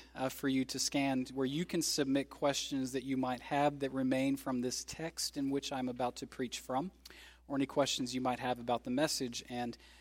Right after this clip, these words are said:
your question may be answered on that podcast that's available in all the different places that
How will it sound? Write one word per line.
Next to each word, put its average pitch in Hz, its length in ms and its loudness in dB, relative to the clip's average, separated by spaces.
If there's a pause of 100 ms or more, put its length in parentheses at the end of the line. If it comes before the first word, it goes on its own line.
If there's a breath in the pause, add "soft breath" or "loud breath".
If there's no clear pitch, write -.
(180 soft breath)
your 143 120 -2
question 175 340 4
may 165 140 6
be 160 120 2
answered 139 380 0
on 117 140 -2
that 117 160 -2
podcast 113 640 -4
that's - 320 -4
available 127 480 2
in 120 40 0
all 127 180 4
the 123 120 0
different 123 320 -6
places 113 640 -6
that 110 180 -6